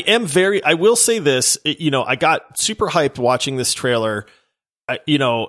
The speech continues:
the, the scale of the game seems like it's gonna be pretty massive from, from at least what the, the video kind of gives you a,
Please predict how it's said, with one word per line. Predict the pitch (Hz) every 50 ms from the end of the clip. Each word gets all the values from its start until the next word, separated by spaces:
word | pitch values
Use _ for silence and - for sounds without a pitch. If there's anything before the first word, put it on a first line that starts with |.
| - _ _
the, | - - 147 143 151 147 147
the | 143 143
scale | - - - - - 175 196 220 226
of | 214
the | 170 170
game | 135 147 143 135 131 127
seems | - - - 156 175 214 208 - -
like | 143 120 -
it's | 127 110 - -
gonna | - 160 196 247 240
be | 160 123
pretty | - - - 185 190 143 123
massive | 107 107 117 143 156 - - 120 101 95 98 - - - -
from, | - - 147 131 123 117 113 - -
from | - - 147 131 123 117 - -
at | 135 135 -
least | 151 160 165 - - 147
what | 151 139 - -
the, | - 135 123 120 110 95 -
the | - 127
video | 113 101 113 156 175 180 160 143 131 120 113 104
kind | - - 127 117 117
of | 113 107 101 - _ -
gives | - 143 139 127 - -
you | 135 131 123 117 113
a, | 110